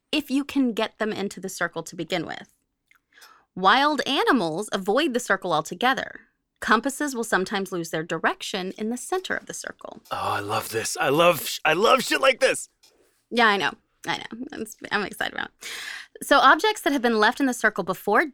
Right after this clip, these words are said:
Speaker 1: dusk will have been moved outside the circle by morning. What kinds of things, you ask? Anything.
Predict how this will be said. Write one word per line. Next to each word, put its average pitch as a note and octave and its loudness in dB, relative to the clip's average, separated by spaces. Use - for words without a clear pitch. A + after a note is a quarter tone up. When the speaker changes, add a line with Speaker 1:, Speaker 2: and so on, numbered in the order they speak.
Speaker 1:
dusk A#3+ 0
will A#3 2
have B3 -2
been A3 2
moved A3 -2
outside G#3 2
the F#3 -6
circle E3+ -6
by D#3 -2
morning. F#3+ -6
What F3 0
kinds E3 -2
of A#3+ -8
things, C#4+ -4
you D#4+ -2
ask? - -4
Anything. G#3+ 0